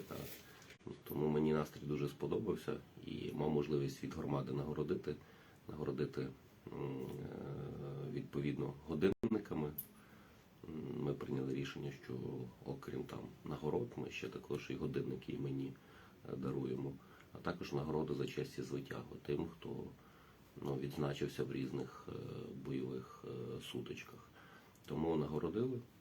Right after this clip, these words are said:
ну, хто був присутній, тому що частина мусила бути на позиціях, частина могла бути на нагородженні. М, поспілкувалися. М, це вже третій раз я відвідую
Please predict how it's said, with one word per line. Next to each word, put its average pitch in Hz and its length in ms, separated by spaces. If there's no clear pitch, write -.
ну, 87 160
хто - 200
був 71 200
присутній, - 560
тому 73 180
що - 140
частина 64 460
мусила 64 400
бути 67 280
на - 120
позиціях, - 520
частина - 400
могла - 240
бути 76 260
на 71 100
нагородженні. 71 640
М, 62 320
поспілкувалися. 90 920
М, 78 100
це - 60
вже 71 180
третій - 400
раз 64 200
я 71 140
відвідую 67 540